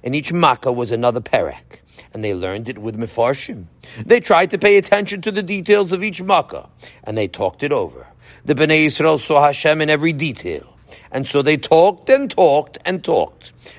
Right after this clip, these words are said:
They went into all the details. It was exciting. To us, it's old news, but to them it was happening right now, and therefore it was the rage of the moment. The Am Yisrael studied Mida keneged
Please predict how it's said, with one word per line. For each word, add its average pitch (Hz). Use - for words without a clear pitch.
They 113
went 117
into 135
all 151
the 262
details. 156
It 214
was 170
exciting. 165
To 214
us, 220
it's -
old 285
news, 233
but 120
to 135
them 151
it 156
was 151
happening 147
right 156
now, 120
and 151
therefore 151
it 143
was 156
the 156
rage 190
of 220
the 247
moment. 127
The 131
Am 156
Yisrael 170
studied 156
Mida 160
keneged 165